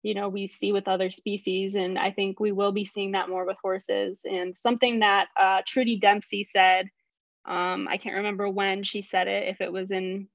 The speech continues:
the course that I did with her, if it was in her podcast or something like that, but she was talking about how important it is for positive reinforcement trainers to try to work towards kind of, like, you know, learning how to chain behaviors and things like that, just because it can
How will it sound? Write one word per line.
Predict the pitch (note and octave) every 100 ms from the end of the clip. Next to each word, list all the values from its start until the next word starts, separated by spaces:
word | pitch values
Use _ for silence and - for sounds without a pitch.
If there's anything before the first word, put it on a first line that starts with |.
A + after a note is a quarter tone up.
| _
the | -
course | G3 G3+ G3
that | G3
I | G3
did | G3
with | G3
her, | G#3 F#3+
if | F#3+
it |
was | F#3+ F#3+
in |
her | G3 F#3
podcast | F#3 F#3 G3+ F#3+ -
or |
something | G3+ G3+ G3+
like | G3+ G3+
that, | G#3 G#3 -
but | F#3+ - _ _
she | - B3
was | A#3+
talking | A#3 A#3 A3+
about | G#3
how | G#3+ G#3
important | G#3 G#3 G3+ G#3 A3
it | G#3+
is | G#3 A3 -
for | - G3+ G3+ G3+ G#3+ _ _ _ -
positive | A3 G#3 G3+
reinforcement | G#3 G3+ G3+ G3+ G3
trainers | - G3 G3 A3+ A#3
to | -
try | A3 A#3 G#3
to | G3+ G3 G#3 _ _ _
work | G3+ G3+ G3+
towards | - G3 G3 G#3+ A3 G#3+ - _ _ _ _ _
kind | A#3
of, | G#3+ G3
like, | G3 F#3+ - - _ _
you | G3+
know, | G3 F#3+
learning | G3 F#3+ G3
how | G3 F#3
to | F#3
chain | - G3+ G3
behaviors | G3 F#3+ F#3 F#3+ F#3+ G3
and | G3
things | F#3+ F#3+
like | F#3+ F#3+
that, | F#3+ G3+ A3+
just | G3+ -
because | G3+ G#3+ G3 F#3+ -
it | F#3+
can | - F#3+ F#3